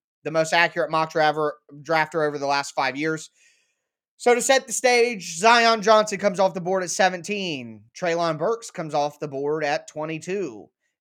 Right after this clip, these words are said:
Kenyon Green comes off the board at twenty-four. Penning long gone.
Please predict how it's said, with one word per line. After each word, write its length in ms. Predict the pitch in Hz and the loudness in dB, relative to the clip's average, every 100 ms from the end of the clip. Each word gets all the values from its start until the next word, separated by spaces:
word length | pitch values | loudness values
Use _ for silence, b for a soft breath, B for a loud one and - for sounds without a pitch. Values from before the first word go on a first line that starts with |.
| _ | _
Kenyon 360 | 165 165 170 | -2 -2 -4
Green 480 | 160 214 269 143 104 _ - | -2 0 0 -4 -12 _ -6
comes 200 | 160 160 | -6 2
off 200 | 170 165 | 0 2
the 80 | 160 | -6
board 400 | 156 170 175 165 - | -4 -2 -4 -6 0
at 200 | 160 - - | 0 0 -8
twenty-four. 840 | 180 196 190 - 262 285 165 - _ _ _ _ _ _ _ _ _ _ _ _ | -6 -6 -8 -4 2 4 4 0 _ _ _ _ _ _ _ _ _ _ _ _
Penning 440 | - 190 196 185 160 | 0 0 2 -4 -6
long 340 | 175 214 233 | 0 2 2
gone. 340 | 170 139 90 | 0 -2 -4